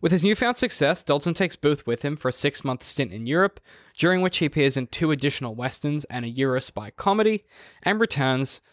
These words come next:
to Los Angeles with a new wife. Dalton decides to leave the acting business behind, and he and Booth agree to go their separate ways.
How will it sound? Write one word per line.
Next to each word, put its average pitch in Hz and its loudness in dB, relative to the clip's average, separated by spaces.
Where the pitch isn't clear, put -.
to - -4
Los 147 0
Angeles 117 -4
with 110 -8
a 101 -6
new 95 -10
wife. 104 -12
Dalton 185 2
decides 196 0
to 160 0
leave 156 4
the 147 2
acting 147 -2
business 123 -2
behind, 180 -4
and 139 -6
he 170 2
and 175 2
Booth 151 0
agree 123 -2
to - -10
go 110 -6
their 107 -12
separate - -12
ways. 117 -14